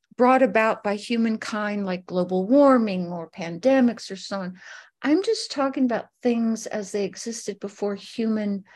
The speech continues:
um, unskillfulness. And it seems that everything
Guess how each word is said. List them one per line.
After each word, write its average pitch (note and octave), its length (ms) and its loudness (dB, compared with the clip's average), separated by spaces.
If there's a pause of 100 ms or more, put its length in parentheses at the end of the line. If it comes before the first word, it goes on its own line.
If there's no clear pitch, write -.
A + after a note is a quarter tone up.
(540)
um, G3 680 -2 (480)
unskillfulness. A#3 1400 0 (480)
And A3 140 -4
it - 100 -10
seems D4+ 460 2
that A3 120 -4
everything A#3+ 600 0